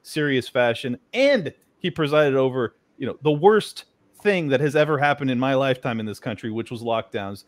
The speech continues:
And he allowed for trillions and trillions of dollars to be, you know, printed, borrowed, spent, creating this entire economic, uh, morass that we're stuck in to this day.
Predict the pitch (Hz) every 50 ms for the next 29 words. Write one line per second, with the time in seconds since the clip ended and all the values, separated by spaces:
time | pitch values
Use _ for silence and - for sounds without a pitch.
0 | _ _ _ _ _ _ _ 214 240 262 277 277 233 180 165 170 160 - - _
1 | _ _ _ _ - 185 156 147 156 156 151 151 147 143 131 _ _ - 170 156
2 | 139 - - - - 196 202 202 208 196 190 170 156 139 - - 143 135 139 -
3 | 175 175 170 160 156 143 127 139 123 117 139 131 135 135 127 117 - - - 123
4 | 113 123 120 110 - _ _ _ _ _ 143 123 110 - - - - 160 147 139
5 | 123 117 131 131 127 127 123 123 117 113 - _ _ _ _ _ _ _ _ _
6 | _ _ _ _ - - - 151 135 135 135 - - 143 147 151 147 151 139 123
7 | - - 131 - - 147 147 151 147 131 - - _ _ _ - 143 143 - 147
8 | 139 135 135 131 127 120 - - _ _ _ _ _ - 110 104 101 101 98 -
9 | - _ _ _ _ _ - - _ _ _ - 135 131 135 131 120 120 127 123
10 | 123 - - 143 - 113 131 113 - - - 139 120 - 131 120 - 135 113 120
11 | 113 - - 127 120 120 117 110